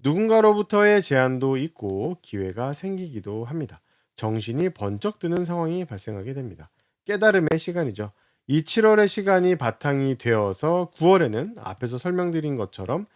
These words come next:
새로운 역할과 모습을 시작하려고 하고 시월에 새로운 동료들, 선후배들을 만나게 되면서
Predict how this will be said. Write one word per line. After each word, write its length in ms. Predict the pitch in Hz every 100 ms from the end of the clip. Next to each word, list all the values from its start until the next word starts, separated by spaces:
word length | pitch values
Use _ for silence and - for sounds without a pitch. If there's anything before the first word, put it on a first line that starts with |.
| _ _ _
새로운 460 | 214 220 220 208
역할과 720 | 127 - - 98 92 139 170 165
모습을 720 | 92 95 - 87 95 147 170
시작하려고 760 | - 160 _ 98 85 - 82
하고 480 | 85 185 127 87 175 _ _ _ -
시월에 560 | - 220 214 208 208
새로운 420 | 185 202 196 196
동료들, 640 | - 120 143 185 180 104 78
선후배들을 720 | _ - 185 180 156 120 143 160
만나게 480 | 101 87 90 90 87
되면서 640 | 135 135 95 90 156